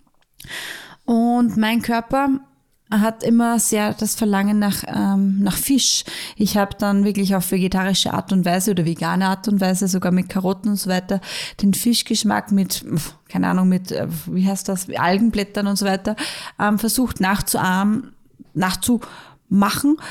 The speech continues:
Und dann hab ich auch, ähm, keine, irgendwelche Ersatzprodukte verwendet,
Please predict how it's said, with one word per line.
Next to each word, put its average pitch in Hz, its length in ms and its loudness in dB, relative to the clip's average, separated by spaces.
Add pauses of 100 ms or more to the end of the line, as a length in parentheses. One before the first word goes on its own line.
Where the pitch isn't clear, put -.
(280)
Und 214 480 2
dann 196 280 4
hab 185 160 2
ich 196 200 -2
auch, 185 300 0
ähm, 180 520 2 (580)
keine, 208 260 2
irgendwelche 220 760 2
Ersatzprodukte 233 1080 -2
verwendet, 240 600 0